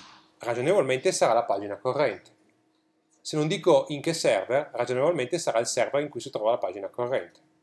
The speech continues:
Quindi tutte le informazioni mancanti fanno riferimento alla pagina corrente, all'U R L della pagina corrente.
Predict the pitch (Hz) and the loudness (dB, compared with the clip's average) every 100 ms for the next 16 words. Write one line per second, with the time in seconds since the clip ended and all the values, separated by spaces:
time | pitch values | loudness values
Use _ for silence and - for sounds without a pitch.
0 | _ _ _ _ _ 190 185 123 - - | _ _ _ _ _ 0 0 0 -6 -14
1 | _ _ _ - 262 220 151 120 135 117 | _ _ _ -6 -2 2 2 2 0 0
2 | 143 160 160 113 101 175 214 _ _ _ | -2 -2 -2 -2 -2 -6 -8 _ _ _
3 | _ _ _ 120 113 107 - 170 131 104 | _ _ _ -2 -2 -2 0 2 2 -2
4 | - 175 220 _ _ _ _ _ _ _ | -6 -8 -10 _ _ _ _ _ _ _
5 | _ - - 180 185 110 101 107 - 202 | _ -20 2 6 6 4 -4 -6 -4 -4
6 | 196 107 107 - - - 190 - 90 113 | -4 -6 -8 -12 -8 -4 -2 -2 -4 -6
7 | 110 127 107 87 - - 107 104 131 175 | -6 -6 -6 -10 -16 -12 -8 0 2 2
8 | 127 110 156 - 92 101 98 107 - | 0 0 -2 -2 -4 -6 -10 -12 -12